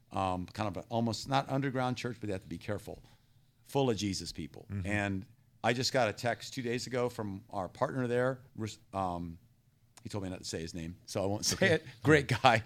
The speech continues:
Speaker 2: Mm-hmm.
Speaker 1: Um, he just baptized four more people. He baptized thirty-one before. These are Muslim Afghans.
Speaker 2: Wow.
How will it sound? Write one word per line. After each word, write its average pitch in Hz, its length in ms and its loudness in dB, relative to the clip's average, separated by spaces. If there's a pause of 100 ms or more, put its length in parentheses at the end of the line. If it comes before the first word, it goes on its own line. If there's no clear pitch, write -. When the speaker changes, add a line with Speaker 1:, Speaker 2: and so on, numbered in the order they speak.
(580)
Speaker 2:
Mm-hmm. 139 40 4
Speaker 1:
Um, 127 440 8 (500)
he 131 100 -2
just 139 160 -4
baptized 127 560 4
four 151 220 4
more 131 160 4
people. 110 460 -4
He 113 80 -4
baptized 110 500 0
thirty-one 127 680 2 (120)
before. 110 520 0 (120)
These 123 180 0
are 135 60 0
Muslim 127 560 2
Afghans. 101 560 -4 (220)
Speaker 2:
Wow. 73 220 -10